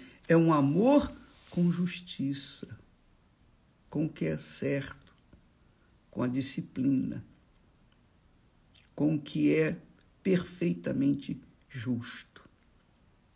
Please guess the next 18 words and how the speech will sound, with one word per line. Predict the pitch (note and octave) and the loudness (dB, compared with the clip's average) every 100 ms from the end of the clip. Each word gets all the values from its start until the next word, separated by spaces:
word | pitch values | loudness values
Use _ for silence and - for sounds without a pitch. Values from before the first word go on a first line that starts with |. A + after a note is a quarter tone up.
| _ _ _ _ _ _ _ _ _ _ _ | _ _ _ _ _ _ _ _ _ _ _
Então, | C#3 | -4
quando | C3 C3+ B2 | 0 0 -2
se | - B2 | -4 -6
fala | - B2 A#2+ A2 G#2 - - _ _ _ - | -4 0 2 2 0 -4 -12 _ _ _ -4
em | D3 C3 | 0 0
amor | A#2+ C3 D3 C3 | 2 4 4 4
de | A#2 A2 | 2 -2
Deus, | F#2 D3+ G3+ C#3+ - - - _ _ _ _ _ _ _ _ _ | 4 6 6 4 -6 -16 -20 _ _ _ _ _ _ _ _ _
as | - | -8
pessoas | A#2+ D3+ C#3 - F3 E3 | -2 0 0 0 0 0
não | E3 | -2
têm | - D#3 D#3+ | 0 0 2
ideia | C#3 A2+ D3+ F3 D#3+ A2+ F2+ A#2+ - - _ _ - | 2 6 8 8 6 2 -2 -8 -14 -20 _ _ -6
de | C#3 | -6
que | - - - | -6 -4 6
esse | C4 - | 8 10
amor | C4+ G3+ G3+ - - _ _ - - _ _ _ _ _ _ _ - | 8 8 2 -4 -14 _ _ -20 -20 _ _ _ _ _ _ _ 6
envolve | F3+ C#3+ A#2+ C#3 D#3 D3 D#3 C#3+ | 8 8 4 2 2 0 -4 -6